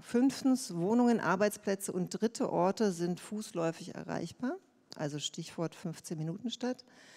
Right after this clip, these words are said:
Sechstens, die Erdgeschosse sind so programmiert und räumlich organisiert, dass sie das Quartiersleben bereichern.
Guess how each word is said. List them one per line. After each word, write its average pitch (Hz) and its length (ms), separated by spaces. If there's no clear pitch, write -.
Sechstens, 233 520
die 190 140
Erdgeschosse 220 600
sind 185 200
so 254 140
programmiert 202 640
und 180 100
räumlich 196 400
organisiert, 180 600
dass 180 120
sie 180 80
das 175 180
Quartiersleben 180 800
bereichern. 139 600